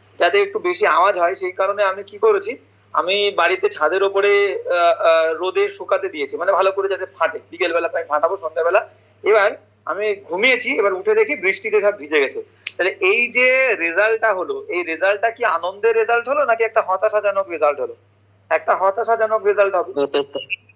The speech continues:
Speaker 1: হ্যাঁ, তাহলে এ ড্যাম স্কুইব মানে দেখ, বি দাগে কারেক্ট আনসার দেয়া আছে, সেটা হচ্ছে এ ডিসঅ্যাপয়েন্টিং রেজাল্ট। না, আমি যে বাজিগুলো নিয়ে এসেছিলাম,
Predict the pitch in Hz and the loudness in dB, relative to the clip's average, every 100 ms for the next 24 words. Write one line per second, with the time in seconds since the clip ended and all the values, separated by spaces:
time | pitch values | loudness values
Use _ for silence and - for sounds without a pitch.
0 | - _ - 156 131 160 175 208 202 185 | -20 _ -12 0 0 2 2 2 4 4
1 | 214 233 - 233 277 - 175 202 233 294 | 2 -2 -6 -4 -4 0 0 2 2 0
2 | - - 196 214 208 226 220 220 - 190 | -2 -12 -2 0 4 4 2 -2 -4 0
3 | 220 220 208 196 196 214 202 202 208 226 | 0 -2 -4 -4 0 0 2 0 2 0
4 | 202 202 202 233 208 202 175 196 190 196 | 0 0 0 -2 -2 -2 -2 -2 0 -2
5 | 202 196 208 170 135 123 117 117 _ _ | -4 -10 -10 -4 -2 -2 -4 -8 _ _
6 | _ _ - 160 170 196 214 160 151 180 | _ _ 0 0 2 0 2 2 0 -2
7 | 202 202 175 180 180 214 240 320 | 0 0 0 -6 -6 0 0 0